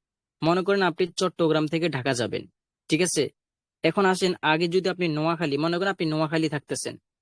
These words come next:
আপনি যাবেন কোথায়? ঢাকা, তাই না? এখন আসেন, আপনি যদি নোয়াখালী থেকে ডিরেক্টলি ঢাকা যেতে পারবেন না, আগে আপনাকে চট্টগ্রামের ভাঁজ দিয়ে বা চট্টগ্রামের রোড দিয়ে আপনাকে পার হইতে হবে। মানে step by step আপনাকে যেতে হবে, না হলে আপনি যাত্রী কিন্তু সঠিক জায়গায় যেতে পারবেন না। একটা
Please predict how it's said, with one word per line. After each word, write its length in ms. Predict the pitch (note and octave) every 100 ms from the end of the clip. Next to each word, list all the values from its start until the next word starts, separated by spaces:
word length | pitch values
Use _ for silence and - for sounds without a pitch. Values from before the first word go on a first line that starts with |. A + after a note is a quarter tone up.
| _ _ -
আপনি 260 | D3 F3+
যাবেন 200 | E3+ F3+
কোথায়? 300 | E3+ F3+ G3
ঢাকা, 340 | D#3+ B2 G#2 D2 _ _
তাই 100 | D3
না? 180 | E3 D#3 _ _ _ _ _ _ -
এখন 260 | D3 F#3+ F#3
আসেন, 280 | E3+ F#3+
আপনি 260 | D#3+ D#3 F#3
যদি 240 | E3 E3+
নোয়াখালী 460 | F#3 D3 D#3 D#3 E3+
থেকে 220 | E3+ F3 D#3+
ডিরেক্টলি 360 | C#3+ E3+ F3
ঢাকা 180 | D#3+ D3+
যেতে 180 | D3 C3+
পারবেন 240 | A#2+ A2+
না, 60 | G#2+
আগে 140 | C3
আপনাকে 280 | D3 D3+ D#3+
চট্টগ্রামের 560 | - F3 E3 D#3 D3+ C#3
ভাঁজ 180 | C3 C#3
দিয়ে 220 | D3 C#3
বা 120 | C3
চট্টগ্রামের 520 | B2+ D#3 D3+ D3 C#3+ B2+
রোড 200 | C#3+ D3
দিয়ে 100 | D3+
আপনাকে 260 | C#3+ C#3
পার 180 | C3+ C3
হইতে 200 | B2 B2
হবে। 280 | A2+ G2 - _ _ _ _ _ _
মানে 140 | D3 D#3+
step 340 | F#3+ - - F3
by 140 | G3
step 240 | F3+ - F#3+
আপনাকে 300 | F3+ E3 E3+
যেতে 320 | D3 C#3 C3
হবে, 160 | B2
না 80 | C3+
হলে 140 | D3+ E3+
আপনি 200 | E3+ D3
যাত্রী 300 | D#3+ D3+ D#3
কিন্তু 240 | D#3 G3 F#3
সঠিক 260 | - E3+ F3
জায়গায় 200 | F3+ F3
যেতে 140 | D#3+
পারবেন 400 | B2+ A#2+ - A2+
না। 140 | A2 -
একটা 300 | D3 - D#3+